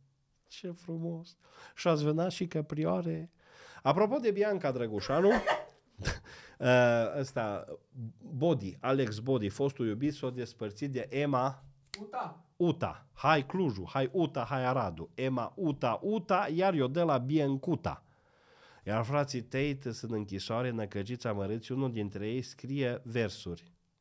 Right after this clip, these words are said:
Speaker 1: Versuri în nelibertate. Tate, știi? Au scris un vers extraordinar, zice: "Acum gândacii și păduchii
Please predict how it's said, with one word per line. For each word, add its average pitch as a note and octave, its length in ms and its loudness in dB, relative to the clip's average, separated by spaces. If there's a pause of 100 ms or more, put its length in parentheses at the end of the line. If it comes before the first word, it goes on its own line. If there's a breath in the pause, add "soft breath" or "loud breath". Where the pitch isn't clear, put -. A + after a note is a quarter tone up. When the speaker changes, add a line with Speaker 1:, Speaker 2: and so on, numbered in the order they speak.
(500)
Speaker 1:
Versuri C#3 920 -4
în A#2+ 360 -2
nelibertate. A2 1800 -2 (680)
Tate, G2 380 -4
știi? - 320 -10 (360 soft breath)
Au G#2 80 -8
scris C3+ 240 -8
un B2 120 -6
vers B2 220 -6
extraordinar, A#2+ 560 -6
zice: G#2+ 220 -6 (420 loud breath)
"Acum B2 420 0
gândacii A2 720 0
și G#2+ 200 -6
păduchii A2 800 -2